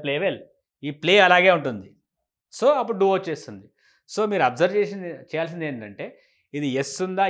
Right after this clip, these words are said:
ఎస్ ఉందా? ఎస్, ఎస్ ఉన్నప్పుడు ఏం చేయాలి? డస్‌తో క్వశ్చన్ స్టార్ట్ చేయాలి. ప్లే అలా వీ వన్ అలాగే ఉంటుంది. అలాగే ఈ ప్లేస్ అంటే ఎస్ఆర్ఎస్ వచ్చినప్పుడు ఏం చేయాలి? Does not పెట్టుకోవాలి. అదే ఇక్కడ ప్లే అంటే వీ వన్ వచ్చింది, అప్పుడు ఏం చేయాలి? ఇక్కడ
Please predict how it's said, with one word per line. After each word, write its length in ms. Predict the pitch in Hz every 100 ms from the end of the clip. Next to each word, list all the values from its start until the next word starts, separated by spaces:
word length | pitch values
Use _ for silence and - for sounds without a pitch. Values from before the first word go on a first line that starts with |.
| 160
ఎస్ 120 | 160 156
ఉందా? 180 | 131 113 107 135
ఎస్, 140 | 139 180 175
ఎస్ 100 | 175
ఉన్నప్పుడు 260 | 170 160 156
ఏం 80 | 147
చేయాలి? 260 | 156 151 165 - _ _ _ _ 113
డస్‌తో 300 | 143 147 190 180
క్వశ్చన్ 220 | 165 170
స్టార్ట్ 240 | - 160 151
చేయాలి. 260 | 156 151 175 185 -
ప్లే 100 | 147
అలా 100 | 147 135
వీ 80 | 156
వన్ 100 | 160
అలాగే 240 | 156 151 147
ఉంటుంది. 320 | 139 143 143 160 - _ _ 123
అలాగే 320 | 139 151 120 107 - _ _ _ _ -
ఈ 100 | 135 135
ప్లేస్ 320 | 151 185 180 151
అంటే 120 | 151 160 143
ఎస్ఆర్ఎస్ 400 | 147 180 185 170
వచ్చినప్పుడు 300 | 165 170 160
ఏం 80 | 156 160
చేయాలి? 240 | 156 208 - _ 127
Does 140 | 139 175
not 120 | 165
పెట్టుకోవాలి. 420 | 160 - 101 101 _ _ _ _ - 123
అదే 180 | 151 143 226 - _
ఇక్కడ 180 | - 147 143
ప్లే 100 | 185 196 139
అంటే 120 | 147 139
వీ 60 | 170
వన్ 100 | 190
వచ్చింది, 220 | 180 151 131
అప్పుడు 140 | 135
ఏం 60 | 156 165
చేయాలి? 240 | 170 214 - _ _
ఇక్కడ 140 | -